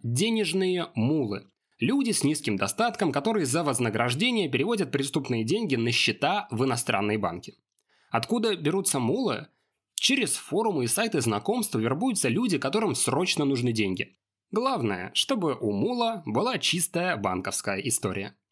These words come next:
Подставные компании переводят на счета мулов грязные деньги, которые потом отправляются в нужный банк.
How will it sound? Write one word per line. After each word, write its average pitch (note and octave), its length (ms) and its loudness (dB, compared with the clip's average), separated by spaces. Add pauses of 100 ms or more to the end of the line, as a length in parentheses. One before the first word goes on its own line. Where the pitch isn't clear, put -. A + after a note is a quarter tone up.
(280)
Подставные F#3+ 460 0
компании B2 460 0
переводят E3 480 0
на B2 80 2
счета D3 260 2
мулов D#3 400 0 (140)
грязные A2 500 0
деньги, F3 320 0
которые D3+ 460 0
потом A#3 520 -2
отправляются A#3 880 -2
в F3+ 160 -6
нужный A3 560 0
банк. F#2 420 -4